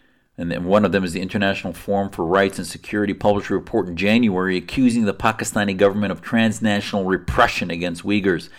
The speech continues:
including forced deportations at the behest of the Chinese Communist Party.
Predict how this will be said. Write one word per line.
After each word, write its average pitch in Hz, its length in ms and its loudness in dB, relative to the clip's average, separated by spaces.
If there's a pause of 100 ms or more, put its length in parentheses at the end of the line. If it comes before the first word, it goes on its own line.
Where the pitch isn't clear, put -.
(280)
including 95 460 -4
forced 110 380 2
deportations 95 760 -4
at 82 120 -8
the - 80 -8
behest 90 420 -6
of 85 80 -8
the 85 80 -8
Chinese 85 460 -8
Communist 82 500 -10
Party. - 340 -8